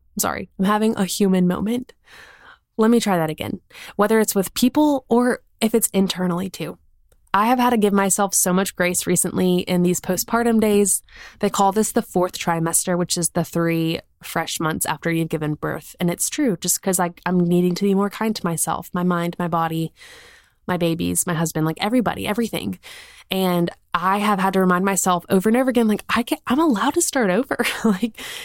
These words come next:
if we are going on a walk and it's just not going well and we forgot the snacks and people are sad or hungry or tired, I'm like, "You know what? Let's just go home. Like, we can try this again. We can try it again later."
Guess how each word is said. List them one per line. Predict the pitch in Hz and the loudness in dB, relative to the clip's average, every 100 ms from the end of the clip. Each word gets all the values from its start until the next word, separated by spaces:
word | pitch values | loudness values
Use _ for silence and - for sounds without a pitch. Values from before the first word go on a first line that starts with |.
| - 196 | -14 -2
if | 214 214 208 | 2 2 2
we | 196 208 220 254 247 - | 2 2 2 0 -2 0
are | 220 214 202 | 2 2 2
going | 185 196 226 | 2 4 4
on | 214 | 4
a | |
walk | 170 165 233 - - - | 4 2 2 -2 -10 -2
and | 202 196 | 2 2
it's | 196 | 2
just | 302 - | 2 0
not | 277 | 0
going | 180 175 214 | 0 2 2
well | 254 262 269 - | 2 2 2 2
and | 190 | 2
we | 185 | 2
forgot | 196 226 220 | 2 -2 -2
the | - | -2
snacks | - 208 240 254 - - | -2 0 -2 -2 -2 -2
and | 190 | -4
people | 202 202 208 | -6 -2 0
are | 185 | 0
sad | - 190 208 226 233 233 | 0 2 2 2 0 0
or | 175 | -2
hungry | 160 - 208 214 226 | -2 0 2 2 0
or | - | 0
tired, | 175 - 175 214 233 233 | -6 -6 -2 0 0 0
I'm | 202 | -2
like, | 208 190 | -2 -2
"You | 233 | -2
know | 320 339 | 2 2
what? | 180 240 294 - | 0 -2 -4 -4
Let's | 285 | -4
just | - - | -4 0
go | 311 | 0
home. | 214 262 160 - | 2 0 -2 -6
Like, | 185 180 | -6 -2
we | 208 | -2
can | 220 | -2
try | 254 262 | 0 0
this | 262 - | -2 -2
again. | 214 196 - - | -2 -2 -6 -8
We | 190 | -4
can | 214 | -2
try | 220 | -2
it | 208 | 0
again | 196 | 0
later." | 175 156 | 0 -2